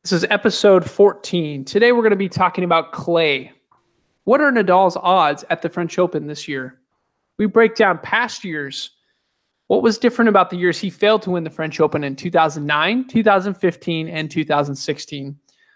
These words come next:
We're also gonna talk about clay court theory. How, how does one win matches on clay?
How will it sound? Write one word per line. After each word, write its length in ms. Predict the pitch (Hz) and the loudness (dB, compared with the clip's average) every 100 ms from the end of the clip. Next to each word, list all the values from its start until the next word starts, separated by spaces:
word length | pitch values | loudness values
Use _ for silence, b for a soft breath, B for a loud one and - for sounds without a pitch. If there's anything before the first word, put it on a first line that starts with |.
| _ _ - | _ _ 0
We're 80 | 220 | 2
also 180 | 226 233 | 4 4
gonna 140 | 220 | 4
talk 220 | 240 185 | 4 2
about 180 | 175 160 | 2 2
clay 240 | - 185 | 2 2
court 320 | 180 185 175 - | 4 2 2 0
theory. 560 | 165 156 147 135 139 | 0 2 0 -4 -10
How, 400 | - 240 285 294 294 _ _ | -2 2 2 2 -2 _ _
how 160 | - 233 | -4 -2
does 160 | 226 | 0
one 260 | 220 202 160 | 0 0 0
win 340 | 175 170 156 | 0 0 -2
matches 400 | 143 139 143 165 | -2 -2 -4 -8
on 160 | 151 151 | -8 -8
clay? 460 | - 160 143 131 | -6 -2 -2 -4